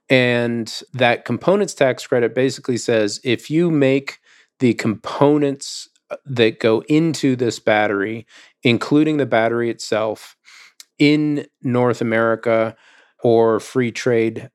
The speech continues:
partner country of the United States, then you qualify for this tax credit.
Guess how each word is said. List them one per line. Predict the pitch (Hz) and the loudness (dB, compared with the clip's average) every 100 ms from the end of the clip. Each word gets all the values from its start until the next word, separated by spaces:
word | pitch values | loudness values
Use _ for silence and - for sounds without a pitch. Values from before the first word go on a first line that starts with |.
| - | -6
partner | - 131 - 120 110 | 0 2 0 -2 -4
country | - - 135 117 - 117 113 - _ _ - _ _ - | -6 -2 -2 -2 -4 -4 -4 -8 _ _ -20 _ _ 2
of | 117 107 | 2 2
the | 113 | 0
United | 107 104 104 | 0 0 -2
States, | - - 107 117 - - _ - - - | -4 -2 0 -2 -8 -12 _ -20 -20 -6
then | 123 117 113 | 0 2 2
you | 113 | -2
qualify | - 117 110 95 110 | 0 0 0 -2 -4
for | 98 110 | -4 -8
this | 104 | -6
tax | - 110 - | -4 -4 -4
credit. | - 113 - | -6 -6 -6